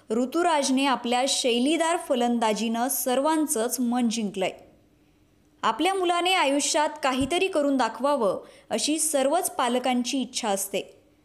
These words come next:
त्याप्रमाणेच ऋतुराजच्या पालकांनी देखील त्याला वयाच्या अकराव्या वर्षीच क्रिकेट अकादमीमध्ये सरावासाठी पाठवायला सुरुवात केली.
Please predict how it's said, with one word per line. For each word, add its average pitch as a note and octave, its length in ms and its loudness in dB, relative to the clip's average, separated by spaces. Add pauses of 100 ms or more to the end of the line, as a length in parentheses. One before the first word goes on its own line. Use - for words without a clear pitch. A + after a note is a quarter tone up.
(320)
त्याप्रमाणेच A#3 760 0 (320)
ऋतुराजच्या D4+ 760 0
पालकांनी B3 640 0
देखील A#3 440 -2
त्याला G3+ 280 0
वयाच्या A3 560 -2
अकराव्या C#4 580 0
वर्षीच B3+ 540 -2 (400)
क्रिकेट E4 400 0
अकादमीमध्ये B3 760 0
सरावासाठी C#4 800 0
पाठवायला G#3 500 0
सुरुवात G3 420 -2
केली. F3+ 200 -6